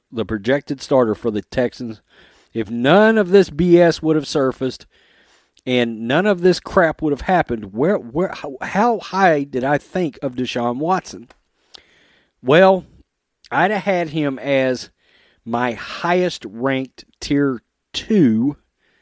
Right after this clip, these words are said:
tier two. Uh, he would have been near the top of tier two,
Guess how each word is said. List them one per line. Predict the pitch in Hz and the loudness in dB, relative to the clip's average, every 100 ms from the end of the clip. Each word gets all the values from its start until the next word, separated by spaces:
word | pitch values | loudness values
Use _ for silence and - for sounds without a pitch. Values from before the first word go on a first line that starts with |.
| _ _ _ _ _ _ _ _ _ _ _ | _ _ _ _ _ _ _ _ _ _ _
tier | - 170 170 | 0 2 2
two. | 151 - 220 151 120 139 _ _ _ _ _ _ | -2 0 2 4 2 -4 _ _ _ _ _ _
Uh, | 135 131 127 | 0 0 0
he | 151 233 | -2 2
would | 220 | 2
have | 185 | 2
been | 190 143 | -2 -4
near | 165 220 233 | -2 0 0
the | 190 | -2
top | - 160 160 | -2 -2 -2
of | 160 | -6
tier | - 139 139 | -4 -4 -2
two, | - 185 - | -4 -6 -8